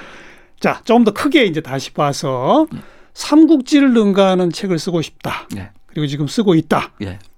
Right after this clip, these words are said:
Speaker 1: 고구려 광개토왕 고 시기가 바로 그 삼국지 시기하고
Speaker 2: 삼국지 직후죠.
Speaker 1: 바로 이제 그 직후다.
Speaker 2: 예. 음.
Speaker 1: 그러면 그때 고구려는 이 삼국이 그때 뭐 총나라, 오나라, 뭐 조나라
Speaker 2: 예.
Speaker 1: 이렇게 있지 않습니까?
Speaker 2: 예. 음.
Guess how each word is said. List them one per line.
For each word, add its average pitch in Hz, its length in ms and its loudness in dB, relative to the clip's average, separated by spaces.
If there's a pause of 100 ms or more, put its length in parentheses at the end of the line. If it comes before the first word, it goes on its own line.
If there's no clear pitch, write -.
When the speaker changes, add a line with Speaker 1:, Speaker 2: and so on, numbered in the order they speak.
(120)
Speaker 1:
고구려 202 420 2
광개토왕 202 1000 2
고 208 220 2
시기가 202 760 2
바로 175 320 -4
그 160 320 -2
삼국지 180 840 -4
시기하고 151 600 -6
Speaker 2:
삼국지 135 400 -4
직후죠. - 600 -8
Speaker 1:
바로 165 200 -4
이제 160 140 -2
그 160 100 -2
직후다. - 440 -4
Speaker 2:
예. 95 180 -6 (220)
음. - 120 -16
Speaker 1:
그러면 233 400 4
그때 220 380 0
고구려는 208 800 2 (180)
이 208 140 -2
삼국이 262 500 2
그때 202 300 0
뭐 175 420 0
총나라, 214 540 2
오나라, 175 500 0
뭐 156 140 -2
조나라 175 400 0
Speaker 2:
예. - 20 2
Speaker 1:
이렇게 104 200 -2
있지 196 100 -2
않습니까? 165 400 0
Speaker 2:
예. 104 120 -4 (120)
음. 95 180 -10